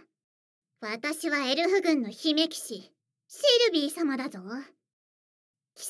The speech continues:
様ら人間が気安く近づける身分ではない。命ずる。離れろ。おい。改めて命ずる。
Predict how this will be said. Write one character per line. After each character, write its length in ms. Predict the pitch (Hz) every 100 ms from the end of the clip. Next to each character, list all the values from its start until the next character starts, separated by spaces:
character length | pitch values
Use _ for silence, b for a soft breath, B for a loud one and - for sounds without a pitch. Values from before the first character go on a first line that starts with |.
| - 427
様 240 | 339 320
ら 120 | 262
人 360 | 214 254 285 285
間 240 | 285 269
が 160 | 262 262
気 200 | - 302
安 220 | 320 330
く 140 | - 311
近 280 | - 330
づ 140 | 320 339
け 140 | 277
る 80 | 208
身 240 | 262 370
分 220 | 339 285 220
で 120 | 196
は 140 | 196
な 300 | 214 240 240
い。 180 | 190 _ _ _ _ _ _ _ _ -
命 340 | 254 254 262
ず 180 | 247 262
る。 160 | 240 226 - _ _ _ _ -
離 400 | 247 180 220 339
れ 120 | 539
ろ。 120 | 254 - _ _ _ _ _ _ _ _ _ _ _ _
お 220 | 190 190 214
い。 180 | 165 _ _ _ _ _ _ _ _ _ -
改 460 | 226 240 269 294 294
め 140 | 269
て 80 | 196
命 340 | 190 214 240
ず 140 | 240 220
る。 320 | 208 220